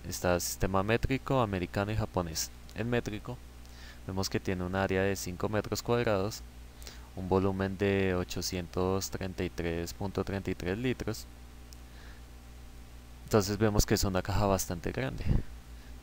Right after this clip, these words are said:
ya que ochocientos treinta y tres litros es un recipiente gigantesco, prácticamente mil litros. Y generalmente nuestras simulaciones van a ser mucho más pequeñas.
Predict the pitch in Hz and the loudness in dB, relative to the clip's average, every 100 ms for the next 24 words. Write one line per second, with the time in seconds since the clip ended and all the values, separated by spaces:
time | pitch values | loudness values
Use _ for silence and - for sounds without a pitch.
0 | - 92 101 - - 98 95 104 95 107 | -10 -2 -2 -2 -4 -2 -2 -2 -2 -4
1 | - 113 107 95 90 90 - - 107 101 | -4 -4 -4 -4 -2 -2 -4 -4 -2 -2
2 | 92 - - - - - 95 95 - 92 | -4 -4 -12 -16 -10 -4 -2 -2 -4 -4
3 | 82 92 92 85 82 120 - - - - | -4 -4 -2 -2 0 0 0 -4 -10 -12
4 | - - - - - - - - - 101 | -16 -16 -14 -14 -14 -14 -16 -6 2 4
5 | 95 85 90 90 95 101 131 - 90 - | 4 4 2 4 2 2 4 4 2 -8
6 | - - - - - - - - - - | -12 -16 -16 -14 -14 -14 -16 -16 -12 0
7 | 127 135 143 135 127 120 117 107 120 117 | 2 4 4 8 8 6 2 4 2 2
8 | - 113 - 110 104 98 87 - 92 87 | -2 -2 4 4 4 4 4 4 0 4
9 | 92 92 90 95 92 92 - 90 - 98 | 4 4 4 2 2 2 2 0 0 -2
10 | - 104 95 - | -2 -4 -4 -8